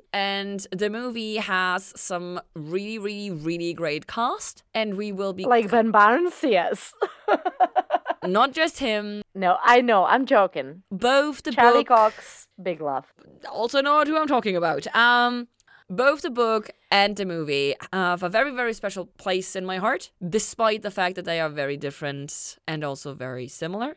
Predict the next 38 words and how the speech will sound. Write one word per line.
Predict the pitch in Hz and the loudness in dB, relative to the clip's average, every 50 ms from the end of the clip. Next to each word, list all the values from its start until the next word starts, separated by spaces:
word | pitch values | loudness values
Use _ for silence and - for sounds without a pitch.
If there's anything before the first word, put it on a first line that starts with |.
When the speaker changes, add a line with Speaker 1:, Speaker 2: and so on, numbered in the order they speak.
| _ _ _ _ | _ _ _ _
Speaker 1:
And | - 190 196 | -6 -6 -2
so | 196 233 226 | 0 0 0
we | 214 247 285 | 0 -2 -4
will | 262 320 370 403 392 | -2 -2 -2 0 0
be | 415 403 | 0 -2
talking | - - 269 233 208 190 - 196 175 175 | 0 0 0 0 0 0 -2 -2 -2 -2
about | 165 160 156 147 147 143 139 - | -2 0 0 0 0 0 -4 -8
this | - - 143 143 147 135 127 - - - - - - _ | -8 -2 0 0 0 0 -2 -4 -8 -12 -14 -16 -8 _
after | - 180 160 151 151 147 131 123 - 147 143 | 2 4 4 4 4 0 -2 -6 -6 -6 -4
we | 143 160 175 | -2 -2 -2
have | 190 214 220 214 - | -2 -2 -4 -6 -8
covered | - - - 127 135 143 143 147 147 - - - - _ _ | -12 -10 -8 -8 -6 -4 -6 -6 -6 -8 -14 -18 -20 _ _
the | 180 180 190 226 | -4 -2 0 2
book. | 208 285 277 - - _ _ - - - - _ _ | 4 4 4 4 0 _ _ -20 -20 -20 -20 _ _
Speaker 2:
I | - 220 220 247 | 2 2 2 4
wanna | 247 269 302 320 349 | 4 2 2 2 2
go | 285 349 311 - | 4 4 4 4
on | - 285 269 | 4 0 0
record. | 233 208 190 - 190 175 185 262 285 - _ _ - | 0 0 0 0 -2 -2 -2 -4 -6 -10 _ _ 0
I | 214 202 | 0 2
have | 196 202 208 208 202 202 - - _ _ | 2 2 2 2 0 -4 -10 -12 _ _
seen | - - - - 254 247 240 262 277 285 294 294 294 294 285 _ | -14 -12 -8 -6 -6 -4 -4 -4 -4 -4 -6 -6 -8 -10 -12 _
the | - 226 262 240 | 0 0 2 2
movie | 220 233 233 233 214 226 214 208 202 196 190 - _ _ _ | 4 2 2 2 0 -4 -6 -8 -10 -12 -16 -18 _ _ _
multiple | 196 180 185 190 196 202 226 - - 233 226 220 | -10 -8 -4 -2 0 0 0 0 -2 -6 -6 -6
times, | - - 208 185 180 185 190 190 190 - - - | 0 2 4 4 4 4 0 -4 -6 -6 -4 -2
and | 202 208 180 | -2 0 2
by | 185 175 175 | 2 2 2
multiple | 175 170 170 180 196 247 247 - - | 0 -2 -4 -4 -4 -6 -6 -6 -8
times, | 214 - 233 233 208 214 202 - - - | -8 -2 0 2 2 2 -2 -6 -8 -8
I | - | -8
mean | 196 185 180 180 170 - _ | -8 -8 -10 -12 -14 -10 _
at | 185 185 - | -10 -10 -10
least | 202 226 220 269 277 - - - _ | -14 -14 -14 -14 -16 -16 -20 -20 _
six, | _ - - - - 277 294 285 - | _ -12 -10 -6 -4 -4 -4 -4 -8
seven | - - - 247 240 226 220 214 | -4 2 2 2 2 2 -2 -2
times. | - 202 165 139 120 190 - - - | 0 0 0 0 -2 -8 -14 -6 -4
I, | 196 226 214 | -4 -4 -4